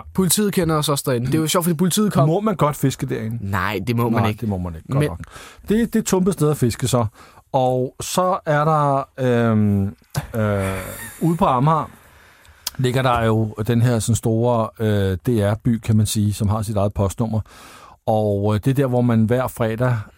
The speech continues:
Speaker 2: øh, aften, øh, når der er underholdning, kan se, øh, ham her T V-værten ryge i vandet ude i kanalen.
Speaker 1: Ja, det er rigtigt.
Speaker 2: Øh, med alle mulige forskellige fjollede forsøg. Og gæt, hvem der har stået og fisket der?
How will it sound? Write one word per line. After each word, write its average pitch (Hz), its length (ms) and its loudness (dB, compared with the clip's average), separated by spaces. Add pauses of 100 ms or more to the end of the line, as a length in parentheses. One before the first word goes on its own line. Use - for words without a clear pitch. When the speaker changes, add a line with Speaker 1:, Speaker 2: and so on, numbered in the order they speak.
Speaker 2:
øh, 104 440 -2
aften, 117 520 -2 (100)
øh, 107 300 -2
når 110 100 2
der 110 80 0
er 107 40 -4
underholdning, 117 580 2
kan 110 120 -2
se, 123 360 -4
øh, 110 320 0 (800)
ham 113 220 0
her 104 500 0 (140)
T - 100 -8
V-værten 113 520 0
ryge 110 200 2
i 104 80 2
vandet 110 340 0
ude 113 320 2
i - 20 2
kanalen. 107 500 0
Speaker 1:
Ja, 120 200 0 (100)
det 117 80 -2
er 107 60 -2
rigtigt. 104 360 0
Speaker 2:
Øh, 101 260 -4
med 110 100 2
alle 110 120 2
mulige 110 160 2
forskellige 110 340 -2
fjollede 107 300 0
forsøg. - 360 -4 (800)
Og 143 100 -2
gæt, 185 200 0
hvem 175 160 0
der 165 80 2
har 147 60 4
stået 170 180 2
og 165 60 -2
fisket 160 340 0
der? 175 140 0